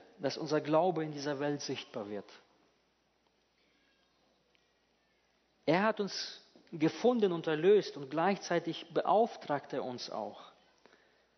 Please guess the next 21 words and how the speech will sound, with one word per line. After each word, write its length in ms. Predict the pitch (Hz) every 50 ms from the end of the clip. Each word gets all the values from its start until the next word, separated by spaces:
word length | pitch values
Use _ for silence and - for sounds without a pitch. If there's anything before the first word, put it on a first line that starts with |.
| _ _ _ _ _ -
Durch 160 | 147 160 156
den 160 | - 165 156
Missionsbefehl 840 | 156 160 151 - - 185 202 220 202 - - 165 147 - - 160 147
in 80 | 147 147
diese 260 | 143 147 147 151 135
Welt 200 | 143 165 185 196
zu 160 | - - - -
gehen 320 | 147 147 147 147 151 147
und 160 | - 139 139
mit 160 | 139 135 - -
anderen 380 | - 151 165 165 165 156 156
Menschen 440 | 151 151 151 147 - - 151 147 139 - _ _ _ _ _ _ _ _ _ _ _ _ _ _ _ _ _ -
dieses 300 | 151 139 139 135 - -
Zeugnis 420 | - 156 151 151 - 143 - - -
zu 100 | - 139
teilen. 460 | - - 135 120 113 104 101 95 90 87 - - - - - - - - _ _ _ _ _ _ _ _ _ _ _ _ _ _ _ _ _ _ _ _ _ _ _ _ _ _ _ _ _ _ _ _ _ _ _ _ _ _ _ _ _ _ _ _ _
Du 100 | - 147
musst 240 | 175 220 202 - -
nicht 160 | 190 165 -
Missionar 540 | 185 170 - - 175 160 175 190 185 175 151
werden 380 | 143 127 120 113 107 101 95